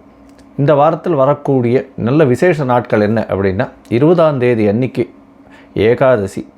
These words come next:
அதாவது சுக்லபக்ஷ ஏகாதசி திதி, மாசி மாசத்தில் இது வந்து ஜெய ஏகாதசி அப்படின்னு பேரு. இந்த ஏகாதசியின் விசேஷம் என்ன அப்படின்னா, சில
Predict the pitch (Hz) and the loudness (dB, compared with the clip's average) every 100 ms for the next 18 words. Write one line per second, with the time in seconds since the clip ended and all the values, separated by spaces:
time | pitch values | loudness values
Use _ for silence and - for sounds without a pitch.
0 | _ _ - - - - - - 113 120 | _ _ -20 -20 -20 -20 -20 -4 0 2
1 | 123 139 - _ _ - - - 139 - | 2 -2 -8 _ _ -20 -10 -4 -4 0
2 | 180 139 131 - 151 - - - 107 123 | 0 0 -4 -4 -6 -6 -10 -2 0 2
3 | 131 123 104 104 - - - 104 95 107 | 2 2 0 -4 -8 -12 -6 -2 -2 -2
4 | - - - - - - - - - - | -8 -20 -20 -20 -20 -20 -20 -20 -20 -20
5 | _ - 95 110 143 151 151 135 123 123 | _ -8 -2 2 2 0 -2 0 0 -2
6 | 107 - 113 - 110 120 123 143 104 135 | -4 -2 -4 -2 -2 0 2 0 0 0
7 | 147 170 127 123 123 117 107 104 107 - | 2 2 2 2 2 2 0 -2 -4 -4
8 | 92 101 107 101 98 98 - - - - | -4 -2 -2 0 0 -2 -4 -14 -20 -20
9 | - - - - 131 131 127 160 175 156 | -20 -20 -16 -2 2 4 4 4 2 2
10 | 151 151 143 135 113 156 156 143 117 113 | -2 -2 0 0 -2 0 0 0 -2 -2
11 | 113 - 104 107 95 123 - - - - | -2 -4 -6 -4 -2 -4 -8 -20 -20 -20
12 | - - - - - 104 | -20 -20 -20 -16 -2 0